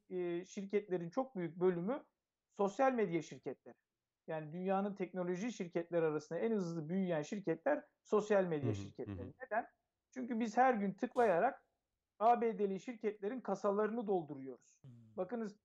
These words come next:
Speaker 1: daha yeni yasa çıktı. O yasa çıkana kadar denetleyemiyorduk bile. Bir lafımızın hükmü bile geçmiyordu. Yani karşılığında vergi bile alamıyorduk. Yani a-,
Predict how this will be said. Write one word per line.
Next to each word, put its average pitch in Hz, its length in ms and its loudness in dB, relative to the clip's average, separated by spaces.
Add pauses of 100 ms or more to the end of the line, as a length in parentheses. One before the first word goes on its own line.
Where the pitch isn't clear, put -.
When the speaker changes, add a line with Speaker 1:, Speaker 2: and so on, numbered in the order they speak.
(220)
Speaker 1:
daha 190 180 2
yeni 233 320 -2
yasa 226 300 -2
çıktı. - 460 -6 (640)
O 190 120 2
yasa 233 320 0
çıkana 254 380 0
kadar 214 480 -2
denetleyemiyorduk 247 920 -2
bile. 220 320 0 (560)
Bir 165 80 -8
lafımızın 247 500 -2
hükmü 226 340 -6
bile 254 160 2
geçmiyordu. 165 640 -4 (380)
Yani 175 220 -4
karşılığında 233 720 2
vergi 226 320 2
bile 269 140 4
alamıyorduk. 170 640 0
Yani 180 200 -6
a-, 185 200 -6